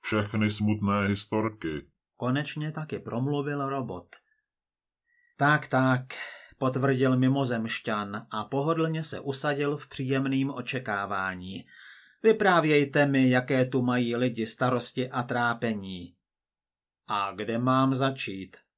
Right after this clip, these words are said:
Speaker 2: zeptal jsem se. „Třeba hned u sebe.“ „U mě?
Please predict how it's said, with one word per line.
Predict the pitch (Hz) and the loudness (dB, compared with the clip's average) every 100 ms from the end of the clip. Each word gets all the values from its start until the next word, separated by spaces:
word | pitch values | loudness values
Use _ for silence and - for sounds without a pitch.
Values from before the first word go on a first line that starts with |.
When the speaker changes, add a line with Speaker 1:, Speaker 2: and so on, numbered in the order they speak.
| - | -10
Speaker 2:
zeptal | 113 110 107 101 | -8 -6 -4 -6
jsem | - 98 92 | -6 -10 -10
se. | - 92 - _ _ _ _ _ _ _ _ - | -8 -8 -10 _ _ _ _ _ _ _ _ -10
„Třeba | 131 123 123 | -4 -2 0
hned | 127 131 131 | 2 0 0
u | 147 | -4
sebe.“ | - 196 156 110 - _ _ _ _ _ _ _ _ | -2 0 0 -2 -6 _ _ _ _ _ _ _ _
„U | 151 147 | 2 4
mě? | 147 143 143 147 156 | 6 4 6 4 4